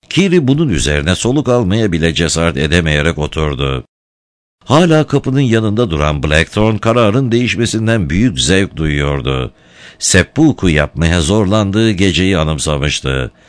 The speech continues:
O gece başkalarından yardım istemeden ayağa kalkarak bir erkek gibi tek başına evine dönmüş ve bir samuray olmuştu.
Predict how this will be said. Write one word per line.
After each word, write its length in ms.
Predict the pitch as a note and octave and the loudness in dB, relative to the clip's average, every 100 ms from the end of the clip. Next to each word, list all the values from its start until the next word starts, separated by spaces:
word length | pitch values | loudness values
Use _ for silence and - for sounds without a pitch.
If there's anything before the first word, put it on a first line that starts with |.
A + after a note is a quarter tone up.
| - - | -20 -8
O 140 | - D#3+ | 2 4
gece 280 | D#3 D3 C3 | 4 4 2
başkalarından 640 | C3 - A#2+ A#2 G#2 A2+ | 2 2 2 2 2 0
yardım 460 | G#2 G2 F2+ F2 F2+ | 2 2 0 0 -2
istemeden 520 | F2 G2 E2+ D2 E2+ | 0 0 2 2 0
ayağa 400 | D#2 D#2+ D2 F2+ | 2 2 2 0
kalkarak 640 | E2+ D#2+ D#2 D2+ D#2+ C#2 | 0 -2 0 0 -2 0
bir 100 | C3 | 2
erkek 440 | C3 A2 C3+ B2+ | 2 2 0 -2
gibi 200 | B2+ B2 | -2 -4
tek 280 | - A#2+ - | 0 -2 0
başına 320 | A2 G2+ G#2 | -2 0 0
evine 420 | C#2+ D#2 D#2 F2+ F2+ | 0 -2 0 0 2
dönmüş 480 | F#2+ F2+ G2+ F#2+ - - - | 0 0 -2 -2 -8 -20 -4
ve 180 | A#2 G#2 | -2 0
bir 180 | F2 | -2
samuray 580 | D2+ - D#2+ D#2+ D2 E2+ | 0 -2 -2 0 2 2
olmuştu. 760 | D2 C#2+ D2 C#2+ - C2 B1 | 2 -2 -4 -6 -6 -6 -6